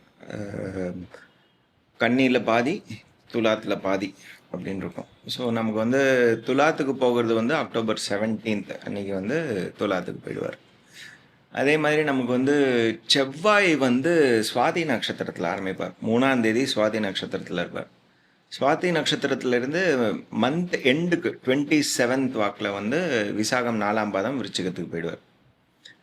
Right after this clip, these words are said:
புதனுக்கு வந்து பயங்கர மூமெண்ட் இருக்கு. அவர் வந்து கன்னியில ஆரம்பிச்சு, அஹ், சித்திரை ரெண்டுல ஆரம்பிச்சு அவர் வந்து, அஹ், துலாத்தை தாண்டி விருச்சிகத்துல கொண்டு போய் முடிவார்.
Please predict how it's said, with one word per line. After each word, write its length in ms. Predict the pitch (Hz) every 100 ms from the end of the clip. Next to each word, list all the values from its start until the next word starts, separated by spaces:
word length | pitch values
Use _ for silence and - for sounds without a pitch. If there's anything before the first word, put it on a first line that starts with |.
| _ _ - 110
புதனுக்கு 420 | 139 185 262 233
வந்து 240 | 147 127 131
பயங்கர 420 | 113 120 131 135
மூமெண்ட் 380 | 120 107 104 95
இருக்கு. 260 | 92 - -
அவர் 180 | 110 104
வந்து 260 | 104 117 131 123 117 110 104 104 101 101
கன்னியில 420 | 117 127 131 117
ஆரம்பிச்சு, 680 | 107 113 117 110 127 156 - _ - - - -
அஹ், 240 | 104 101
சித்திரை 420 | 95 113 131 123 117
ரெண்டுல 380 | 110 117 123 110
ஆரம்பிச்சு 560 | 110 117 110 95 135
அவர் 220 | 135 113
வந்து, 320 | 107 107 113 117 113 107 104 104 101 98 95 92 90 - - - -
அஹ், 200 | 95 90
துலாத்தை 460 | 123 127 131 131 113
தாண்டி 560 | 110 110 110 120 131 - _ _ _ _ -
விருச்சிகத்துல 600 | 110 120 143 131 110 107
கொண்டு 200 | 107 104
போய் 220 | 120 110
முடிவார். 260 | 98 95